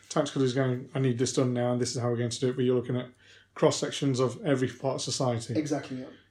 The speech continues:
Speaker 1: In order to make an impact at every level, rather than just looking at one.
Speaker 2: Yeah.
Speaker 1: That's a bit mad.
Speaker 2: It is, but you're still looking at the national level, so
Speaker 1: Okay.
Speaker 2: it depends on what kind of projects and what the objectives are. So if you're going into, like, a child labour monitoring system,
Speaker 1: Yeah.
Speaker 2: that can be very sort of on the go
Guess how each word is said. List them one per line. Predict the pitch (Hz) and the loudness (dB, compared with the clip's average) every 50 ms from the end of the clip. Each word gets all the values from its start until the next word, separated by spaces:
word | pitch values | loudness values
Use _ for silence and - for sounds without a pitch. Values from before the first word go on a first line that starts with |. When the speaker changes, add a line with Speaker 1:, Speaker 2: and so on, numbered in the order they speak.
| _ _ - | _ _ -2
Speaker 1:
In | 123 120 | 0 2
order | 123 117 117 | 2 0 0
to | 117 - 123 | -2 -2 -2
make | 120 117 120 | -2 -2 -2
an | 120 | -2
impact | 120 117 117 120 123 120 - - | -2 -2 -2 -4 -4 -4 -4 -4
at | - | -2
every | 160 135 113 123 120 | -2 -2 0 0 0
level, | 123 123 120 113 113 113 | 2 2 0 0 0 0
rather | 117 117 117 110 | 0 0 0 -2
than | 110 113 113 | -2 -4 -4
just | 113 117 - - | -6 -8 -10 -10
looking | 135 - 147 | -10 -10 -8
at | 143 131 | -6 -6
one. | 117 113 110 - - 98 | -6 -8 -8 -10 -8 -6
Speaker 2:
Yeah. | - 165 156 - - - - - - _ _ _ _ - - - - _ _ _ - - | -2 -2 -2 -2 -4 -10 -18 -20 -20 _ _ _ _ -20 -20 -20 -20 _ _ _ -18 -14
Speaker 1:
That's | - - - 131 | -12 -12 -8 -6
a | |
bit | 117 123 135 123 | -6 -6 -4 -4
mad. | 120 117 113 - - - _ - | -6 -6 -6 -8 -12 -18 _ 2
Speaker 2:
It | 160 165 | 4 4
is, | 165 165 165 165 151 143 | 6 6 6 4 2 2
but | - - 160 160 165 170 | 0 2 2 2 4 2
you're | 175 170 | 0 2
still | - 202 202 208 | 4 6 6 6
looking | 214 214 - | 4 0 -2
at | 185 170 | -2 -2
the | 175 | 0
national | 175 170 165 - 165 165 | -2 -2 -4 -2 -2 0
level, | 165 160 143 135 139 143 | 0 0 0 -2 -6 -8
so | 139 - 147 143 | -6 -2 0 0
Speaker 1:
Okay. | 143 143 143 135 139 - - - - - | 2 2 0 -2 -4 -6 -14 -20 -4 -2
Speaker 2:
it | 156 | 0
depends | 170 180 208 208 202 | 2 4 4 4 4
on | 202 190 | 4 4
what | 175 - | 2 2
kind | - 180 165 160 | 2 0 0 0
of | 147 - | 0 0
projects | - 170 160 - 151 - - - | 0 0 0 0 0 -2 -2 -4
and | 190 160 151 | -2 -2 0
what | 156 139 139 | 0 0 2
the | 151 147 | 0 0
objectives | 143 139 156 151 - - 151 143 | 2 0 -2 -2 0 -2 -2 0
are. | 143 139 139 139 | 0 -2 -2 -2
So | - 151 | 0 0
if | 151 143 139 - - - | 2 2 2 0 0 0
you're | 190 180 | 0 2
going | - 170 165 165 165 | 4 4 4 4 2
into, | 165 160 160 - 151 | 0 -2 -2 -2 0
like, | 151 147 139 139 | 0 0 0 -2
a | - | -6
child | - 151 147 147 147 | -6 -4 -2 0 0
labour | 147 143 143 147 | 0 0 0 0
monitoring | 143 143 143 151 151 151 160 156 | -2 0 -2 -2 -2 0 -2 -2
system, | 151 - 170 156 - 190 185 180 175 | -2 -4 -8 -6 -4 -4 -4 -2 -2
Speaker 1:
Yeah. | 156 131 123 123 - - - - _ - | -4 -4 -4 -4 -6 -12 -20 -20 _ -14
Speaker 2:
that | 139 135 156 147 - | -2 0 0 0 0
can | - 160 156 | 0 2 4
be | 151 147 | 4 4
very | 143 147 143 139 139 | 4 2 0 0 -2
sort | - - 147 139 | -2 -4 -4 -4
of | 135 - - - _ _ 156 | -4 -6 -12 -18 _ _ -4
on | 147 151 | -2 -2
the | 147 | -2
go | 139 143 143 135 139 | 0 0 0 -2 -2